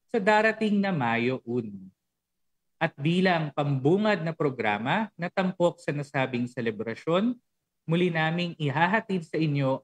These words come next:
ang naging talakayan patungkol sa trabaho, Turismo Asenso Philippine Tourism Job Fair,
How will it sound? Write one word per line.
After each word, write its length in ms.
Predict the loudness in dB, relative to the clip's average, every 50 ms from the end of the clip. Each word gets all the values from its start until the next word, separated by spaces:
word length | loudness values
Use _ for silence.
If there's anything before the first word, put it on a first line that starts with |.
| -4 -2
ang 160 | 0 0 0
naging 320 | 0 -2 -2 -4 -6 -6
talakayan 800 | -4 -4 -2 -2 -2 -2 -2 -2 -2 0 0 0 -2 -4 -6 -10 -12 _ _
patungkol 560 | -8 -6 -4 -4 -6 -6 -4 -2 0 0 0 0 0
sa 80 | -4 -8
trabaho, 640 | -8 -6 -6 -6 -4 -4 -4 -4 -4 -2 -2 -2 -2 -2
Turismo 560 | -2 -2 0 0 -2 -4 -4 -2 -2 -2 -2
Asenso 560 | -4 -6 -6 -4 -4 -4 -6 -6 -4 -4 -4 -4 -2
Philippine 480 | -2 0 0 0 0 -2 -4 -4 -4 -4
Tourism 480 | -4 -2 -2 -2 -2 -4 -6 -10 -12 -12 -12
Job 240 | _ -12 -12 -12 -8 _
Fair, 240 | 0 0 0 0 0